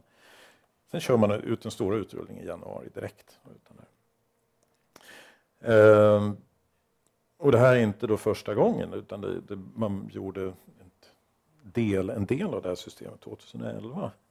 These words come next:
eh, där man gjorde just, hittade en hel del brister, men de här är fortfarande kvar efter två år. Och, eh, har man valt att göra på samma sätt en gång till, att göra en rent teknisk pilot utan att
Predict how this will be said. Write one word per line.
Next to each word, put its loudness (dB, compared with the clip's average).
eh, -10
där 0
man 0
gjorde -6
just, -10
hittade -6
en -10
hel -10
del -20
brister, -16
men -16
de -12
här -8
är -8
fortfarande -14
kvar -14
efter -18
två -16
år. -12
Och, -20
eh, -18
har -12
man -4
valt 0
att -10
göra -4
på -12
samma 2
sätt -8
en -8
gång -14
till, -10
att -20
göra -10
en -14
rent -8
teknisk -8
pilot -18
utan -20
att -20